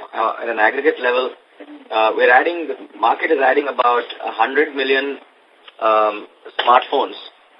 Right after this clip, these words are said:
every year, uh, incrementally. And, uh, this hundred million smartphones that the market is adding, uh, incrementally into the system is coming largely at price points above rupees six thousand. So it's a bit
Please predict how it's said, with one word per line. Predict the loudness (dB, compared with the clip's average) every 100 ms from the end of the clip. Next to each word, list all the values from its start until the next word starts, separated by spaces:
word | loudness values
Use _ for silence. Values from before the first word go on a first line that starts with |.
| -20 -20 -20 _ -20 -2
every | 0 2
year, | 2 0 -4 -16 -20 _ -14 -2
uh, | 0 0
incrementally. | -4 -2 0 -2 -4 -8 -10 -18 _ _ _ _ 2
And, | 4 4 2 0 2
uh, | 2 2 -2 -14 -4
this | -2 0
hundred | 0 0 -2
million | 0 0 -2 0
smartphones | 0 0 0 -4 -4
that | -4
the |
market | 0 0 0 2
is | 4
adding, | 4 -2 -8 -16 _ _ _ _ _ -2
uh, | 2 2 -2 -6
incrementally | -8 -4 -2 -2 0 0
into | -2 -10
the | -10 -10
system | -6 -4 -4 -8 _ _ -20 -20 -4
is | -2 -2 -4 -2
coming | -2 0 -6
largely | 2 4 4 2 -4
at | -4
price | -4 -4 -2
points | -4 -4 0
above | 2 2
rupees | 0 -2 -8
six | -10 -4
thousand. | -2 -2 -6 -16 _ _ _ _ _ _ -4
So | -2 -2 -4 -14 -8
it's | -6 -4
a |
bit | 0 0